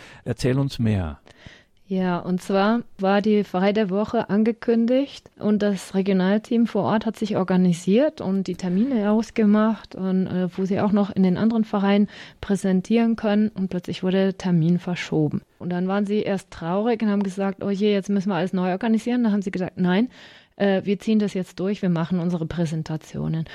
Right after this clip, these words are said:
Speaker 2: Und das haben sie gemacht. Sie hatten einen großen Erfolg, also das ist schon gelaufen, alles rings um Wittichenau.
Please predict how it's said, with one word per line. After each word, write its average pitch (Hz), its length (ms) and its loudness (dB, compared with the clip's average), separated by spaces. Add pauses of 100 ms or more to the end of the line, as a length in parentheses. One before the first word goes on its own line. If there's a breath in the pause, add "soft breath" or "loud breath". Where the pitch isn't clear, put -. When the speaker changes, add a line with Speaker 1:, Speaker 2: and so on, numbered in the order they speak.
(240 loud breath)
Speaker 2:
Und 185 80 0
das 185 160 0
haben 202 160 4
sie 190 140 0
gemacht. 175 680 -2
Sie 180 220 -2
hatten - 180 -4
einen 180 200 0
großen 233 400 2
Erfolg, 202 600 -2
also 190 220 -4
das 185 160 -6
ist - 160 -4
schon 202 160 0
gelaufen, 185 460 0
alles 208 400 -2
rings 214 280 2
um 202 380 2
Wittichenau. 240 640 0